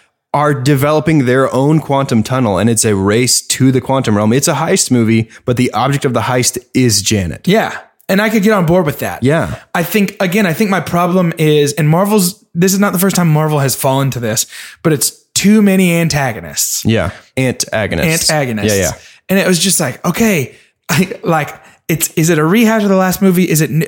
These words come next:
Speaker 2: and I, and I feel like it could have been kept fresher a little
Speaker 1: Yeah.
Speaker 2: bit. Um,
Speaker 1: Well,
Speaker 2: but
Speaker 1: 'cause we had, I mean, in terms of antagonists, we had Ghost, we had Bill Foster, we had Walton Goggins, we had, uh,
Speaker 2: F B I.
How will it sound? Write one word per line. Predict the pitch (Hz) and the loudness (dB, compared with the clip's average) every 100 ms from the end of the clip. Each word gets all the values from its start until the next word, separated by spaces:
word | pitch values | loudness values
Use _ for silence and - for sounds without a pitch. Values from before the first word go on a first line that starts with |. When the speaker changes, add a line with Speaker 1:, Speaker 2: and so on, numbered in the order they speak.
| - | -2
Speaker 2:
and | 170 | -2
I, | 180 - | -2 -2
and | 151 | -2
I | 151 | 0
feel | - 180 | -2 -2
like | 160 | -2
it | - | -4
could | 165 | -2
have | 165 | 0
been | 151 135 | 0 -2
kept | 147 - | -4 -6
fresher | - 147 139 147 185 185 196 - _ - - - - | -4 0 0 0 0 2 0 -4 _ -20 -20 -16 -2
a | 185 | 2
little | 202 208 | 2 2
Speaker 1:
Yeah. | 214 208 | 2 0
Speaker 2:
bit. | - - | -8 -6
Um, | 160 147 127 131 | -2 0 -2 -2
Speaker 1:
Well, | 170 | 0
Speaker 2:
but | 160 | 2
Speaker 1:
'cause | 170 | 2
we | 214 | 2
had, | 190 156 | 2 2
I | |
mean, | 160 | 2
in | 147 | 2
terms | 175 147 | 0 0
of | |
antagonists, | 143 123 104 98 131 | 0 0 0 0 0
we | |
had | 123 95 - | 0 -2 -2
Ghost, | 131 131 151 - - | 2 2 2 -4 -4
we | 120 107 | 0 2
had | 104 92 98 _ _ _ | 2 -2 -6 _ _ _
Bill | 117 117 | 0 0
Foster, | 110 104 87 - 90 92 _ _ - | 0 -2 -2 -2 -4 -4 _ _ -4
we | 110 | -2
had | 87 | 0
Walton | 98 127 131 | 0 0 0
Goggins, | 110 92 85 80 76 - - - | 0 0 -2 -2 -2 -4 -6 -2
we | 107 | -2
had, | 107 104 98 95 90 - | 0 -2 -2 -2 -4 -4
uh, | 87 80 76 | -2 0 0
Speaker 2:
F | 80 | 0
B | 143 | 0
I. | 131 131 131 | -2 -2 -4